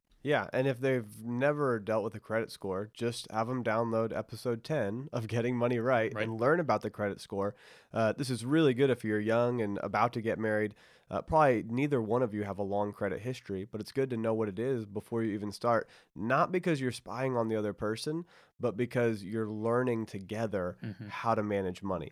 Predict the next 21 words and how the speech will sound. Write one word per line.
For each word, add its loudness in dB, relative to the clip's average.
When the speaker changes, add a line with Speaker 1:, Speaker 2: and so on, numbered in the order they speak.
Speaker 2:
Right. -12
Speaker 1:
And 0
that's 4
a 2
really 0
cool -4
conversation. -4
So -2
it's -6
credit 2
karma 2
dot 0
com 0
is -2
where -4
you -4
can -4
get -2
your -6
free -4
score, -2